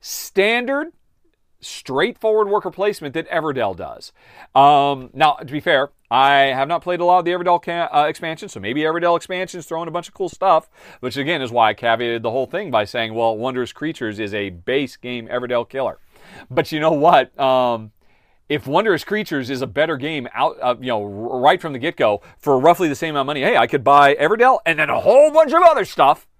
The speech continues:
hundreds of dollars of other stuff, so that maybe it becomes better than Wondrous Creatures, or I can get Wondrous Creatures, which is, again,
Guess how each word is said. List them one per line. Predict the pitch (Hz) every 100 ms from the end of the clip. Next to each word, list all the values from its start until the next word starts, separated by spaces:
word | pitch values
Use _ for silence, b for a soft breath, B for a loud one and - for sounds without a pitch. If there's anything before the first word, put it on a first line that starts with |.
| b b -
hundreds | 311 339
of | 294
dollars | 294 285 247
of | 233
other | 294 247
stuff, | - 120 - B
so | - 175
that | 165
maybe | 147 202 269
it | 262
becomes | 247 226 214
better | 196 220
than | 208
Wondrous | 202 208 175
Creatures, | - 269 - 139 127 - b b
or | 285
I |
can | 320
get | 277
Wondrous | 220 233 185
Creatures, | - 302 151 131
which | 156 156
is, | 160 139 - b -
again, | 98 151